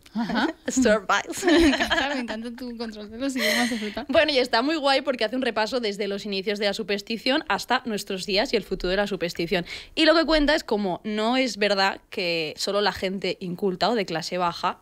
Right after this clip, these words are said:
Speaker 2: eh,
Speaker 1: Mm.
Speaker 2: crean supersticiones.
Speaker 1: No, no, por favor.
Speaker 2: Los mismísimos mandatarios de hace setecientos años ya tomaban decisiones basándose en la astrología. Y el mismísimo Ronald Reagan,
Speaker 1: Uy, uy, cuidado, a ver, no digamos aquí insultos, Tomás.
Speaker 2: presidente de los Estados Unidos, se cuenta que su mujer, Nancy Reagan,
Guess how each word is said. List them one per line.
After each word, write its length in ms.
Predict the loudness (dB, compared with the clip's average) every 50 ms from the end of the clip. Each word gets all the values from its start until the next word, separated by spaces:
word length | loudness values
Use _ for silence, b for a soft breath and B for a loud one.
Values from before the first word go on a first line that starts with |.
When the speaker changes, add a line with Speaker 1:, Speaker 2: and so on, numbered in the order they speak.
| _ _ _
Speaker 2:
eh, 200 | -4 -4 0 0 2
Speaker 1:
Mm. 60 | 4
Speaker 2:
crean 320 | 4 4 4 2 2 0
supersticiones. 720 | -4 -6 -6 -6 -8 -8 -8 -10 -6 -2 -2 -2 0 0 0
Speaker 1:
No, 100 | 0 2 0
no, 60 | 0
por 80 | -2 -2
favor. 420 | 0 0 0 2 2 2 0 0 2 4
Speaker 2:
Los 260 | 6 6 6 6 4
mismísimos 760 | 4 2 4 4 4 4 4 4 4 2 2 4 4 2 2
mandatarios 580 | 2 2 2 2 2 2 2 4 4 4 2 2
de 80 | 0 -2
hace 140 | -2 -4 -6
setecientos 580 | -4 -4 -4 -4 -4 -4 -4 -2 -2 -2 0
años 340 | 0 0 2 0 0 0 0
ya 180 | 2 2 2 2
tomaban 360 | 2 0 2 2 2 2 2
decisiones 520 | 0 0 -2 -2 -2 -2 -2 -2 -2 -2
basándose 500 | 0 -2 -2 -2 -2 -2 -2 0 0 0
en 80 | 0 0
la 60 | 0
astrología. 680 | -2 -2 -4 -6 -4 -4 -6 -2 2 2 2 2 2 0 0
Y 120 | 2 2
el 120 | 4 4 2
mismísimo 680 | 0 0 2 2 2 2 2 0 -2 -4 -4 -6 -8 -12
Ronald 540 | -12 -6 -2 0 2 4 4 2 2 2 0
Reagan, 380 | -2 0 0 0 0 -2 -4 -6
Speaker 1:
Uy, 220 | -6 -4 -4 -4 -2
uy, 100 | -4 -6
cuidado, 320 | -6 -8 -10 -8 -8 -6 -6
a 60 | -6
ver, 180 | -6 -4 -4
no 200 | -2 -2 0 2
digamos 400 | 2 2 4 4 4 2 2 0
aquí 300 | -2 -2 0 2 4 4
insultos, 720 | 4 6 6 4 4 2 0 -4 -6 -6 -6 -8 -10 -8 -2
Tomás. 180 | 2 4 4 4
Speaker 2:
presidente 560 | 4 4 2 4 6 6 4 4 4 2 4
de 120 | 4 4 4
los 180 | 4 2 2
Estados 540 | 2 0 -2 2 2 2 4 4 2 0 -2
Unidos, 460 | -4 -4 -4 -4 -6 -6 -6 -6 -8 -8
se 180 | -8 -8 -8
cuenta 380 | -4 -4 -4 -2 0 0 -2 0
que 120 | -2 -4
su 200 | -4 -2 -2 -2
mujer, 440 | -2 -2 -4 -2 -2 -2 -2 -2 -4 -8
Nancy 340 | -6 -6 -6 -6 -4 -4 -4
Reagan, 380 | -2 0 0 0 0 0 -2